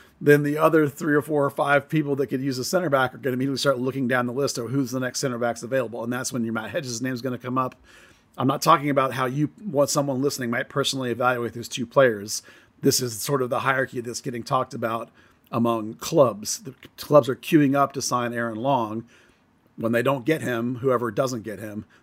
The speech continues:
then you may need Hedges, or you may wanna look at, like, a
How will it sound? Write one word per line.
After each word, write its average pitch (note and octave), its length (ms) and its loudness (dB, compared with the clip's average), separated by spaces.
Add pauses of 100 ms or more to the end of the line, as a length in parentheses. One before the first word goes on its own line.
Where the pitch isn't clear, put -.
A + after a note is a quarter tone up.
then C3 520 4
you C3 140 -2
may B2+ 160 0
need B2 160 -4
Hedges, D3 380 0
or B2 100 -6
you A#2+ 140 -2
may B2 200 0
wanna A#2+ 240 -2
look A#2+ 220 -2
at, A#2 80 -8
like, A#2 220 -2
a G#2+ 120 -6